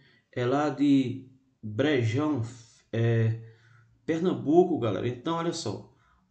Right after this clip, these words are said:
Galera, rodei aqui os dez vídeos dele da Play aqui. Ele tem uma, uma Play aqui de cinquenta e seis vídeos, né? Certo?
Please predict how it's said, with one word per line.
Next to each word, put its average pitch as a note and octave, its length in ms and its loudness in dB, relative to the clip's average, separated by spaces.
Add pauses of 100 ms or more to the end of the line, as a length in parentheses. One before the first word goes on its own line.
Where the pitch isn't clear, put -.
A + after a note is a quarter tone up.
Galera, E3 240 4
rodei D#3+ 360 4
aqui D3 200 -4
os B2+ 120 -2
dez C#3 260 0
vídeos A#2+ 220 -4
dele A#2+ 240 0
da A2+ 120 0
Play A2+ 220 0
aqui. A2+ 260 0
Ele D3 180 0
tem C#3 140 -6
uma, C#3+ 120 0
uma C3 320 -2
Play B2+ 200 -2
aqui A2+ 220 -2
de C#3 360 0 (460)
cinquenta G3 560 -2
e F#3+ 60 4
seis D3+ 400 2
vídeos, A2+ 400 -2
né? C#3 260 -6 (380)
Certo? C3 400 -4